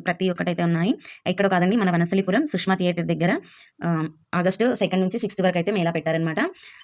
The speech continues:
So అక్కడైతే ఎగ్జిబిషన్ అయితే నడుస్తుంది కాబట్టి అక్కడికి వెళ్తున్నాము. సుష్మా థియేటర్ దగ్గర దిగేసి స్ట్రైట్గా అలాగే వచ్చేస్తుంటే మీకు ఓయో ఉంది కదా, ఓయో దాటాక వెంకటేశ్వర అని చెప్పేసి కొత్తగా ఒకటి,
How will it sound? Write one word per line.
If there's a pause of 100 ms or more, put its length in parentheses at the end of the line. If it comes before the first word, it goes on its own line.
(120)
So
అక్కడైతే
ఎగ్జిబిషన్
అయితే
నడుస్తుంది
కాబట్టి
అక్కడికి
వెళ్తున్నాము. (180)
సుష్మా
థియేటర్
దగ్గర
దిగేసి
స్ట్రైట్గా
అలాగే
వచ్చేస్తుంటే (260)
మీకు
ఓయో
ఉంది
కదా,
ఓయో (220)
దాటాక (800)
వెంకటేశ్వర (520)
అని
చెప్పేసి
కొత్తగా
ఒకటి,